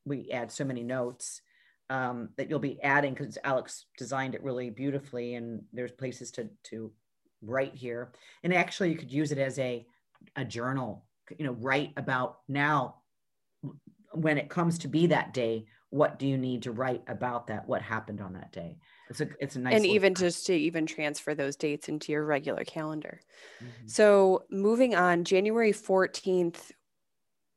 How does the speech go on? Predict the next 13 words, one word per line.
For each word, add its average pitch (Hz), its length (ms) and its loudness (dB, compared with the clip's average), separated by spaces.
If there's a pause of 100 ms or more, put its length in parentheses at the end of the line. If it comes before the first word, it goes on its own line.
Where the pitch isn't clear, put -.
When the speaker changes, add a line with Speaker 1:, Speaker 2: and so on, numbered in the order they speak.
(120)
Speaker 2:
Sandy 214 840 2
is 175 180 2
going 180 420 2
to 180 120 -6
be 170 180 0
hosting 170 600 -4
a 165 100 -2
Uranus 165 680 0
and 196 80 -6
Taurus 165 380 0
webinar 160 460 2
on 160 100 0
talisman. 151 800 -4